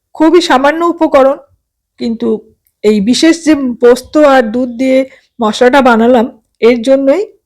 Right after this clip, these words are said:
এই সাধারণ তরকারিটাও খেতে হবে অসাধারণ। আশা করছি আমার আজকের ভিডিও ভালো লেগেছে। যদি ভালো লেগে থাকে একটা লাইক দিও, আর বেশি বেশি করে শেয়ার করে দিও। আমার চ্যানেল এখনো সাবস্ক্রাইব করা না থাকলে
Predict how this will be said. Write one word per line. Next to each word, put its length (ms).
এই 180
সাধারণ 540
তরকারিটাও 600
খেতে 340
হবে 220
অসাধারণ। 600
আশা 240
করছি 300
আমার 240
আজকের 380
ভিডিও 300
ভালো 260
লেগেছে। 420
যদি 240
ভালো 240
লেগে 260
থাকে 280
একটা 280
লাইক 340
দিও, 180
আর 220
বেশি 260
বেশি 220
করে 260
শেয়ার 300
করে 220
দিও। 220
আমার 300
চ্যানেল 320
এখনো 300
সাবস্ক্রাইব 480
করা 200
না 240
থাকলে 380